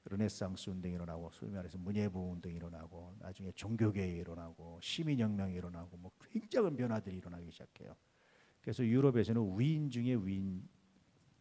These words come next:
구텐베르크예요. 사실 우리가 먼저 만들었는데.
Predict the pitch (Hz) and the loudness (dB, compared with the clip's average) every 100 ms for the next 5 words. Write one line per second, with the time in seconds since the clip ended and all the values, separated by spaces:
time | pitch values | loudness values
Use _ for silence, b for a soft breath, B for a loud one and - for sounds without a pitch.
0 | 131 170 - - 104 90 87 - - 95 | -6 -6 -10 -6 -6 -4 -10 -12 -18 -16
1 | - - _ _ _ b b _ 113 98 | -16 -20 _ _ _ b b _ -10 -8
2 | 92 92 95 98 95 82 80 80 - - | -6 -4 -6 -6 -8 -8 -12 -16 -20 -20
3 | - | -20